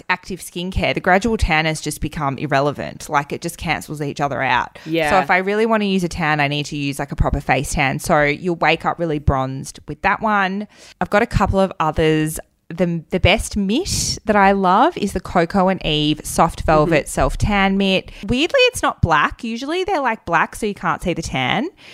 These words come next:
Speaker 1: It's actually, like,
Speaker 2: Yeah.
Speaker 1: bright pink,
Speaker 2: Mm-hmm.
Speaker 1: but it's very comfortable and it's a really good mitt and I really
Speaker 2: Yeah.
Speaker 1: recommend that one. So those are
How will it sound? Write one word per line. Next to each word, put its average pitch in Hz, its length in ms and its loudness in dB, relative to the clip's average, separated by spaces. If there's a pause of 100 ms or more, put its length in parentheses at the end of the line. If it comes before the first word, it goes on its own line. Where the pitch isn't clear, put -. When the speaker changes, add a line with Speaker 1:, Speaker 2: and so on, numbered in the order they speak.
(220)
Speaker 1:
It's 190 140 -4
actually, 247 380 0
like, 262 180 -2
Speaker 2:
Yeah. 247 420 -2
Speaker 1:
bright 185 320 2
pink, 196 360 0
Speaker 2:
Mm-hmm. - 160 -10 (460)
Speaker 1:
but 185 120 -2
it's 190 140 -10
very 208 340 2
comfortable 156 840 -4 (240)
and 196 80 2
it's 185 140 2
a 202 60 0
really 185 420 4
good 254 220 -2
mitt 180 400 -4 (100)
and 190 80 2
I 165 80 4
really 160 340 0
Speaker 2:
Yeah. 135 60 2
Speaker 1:
recommend 147 460 -2
that - 180 -6
one. - 400 -8
So 175 220 2
those 196 420 4
are - 160 -4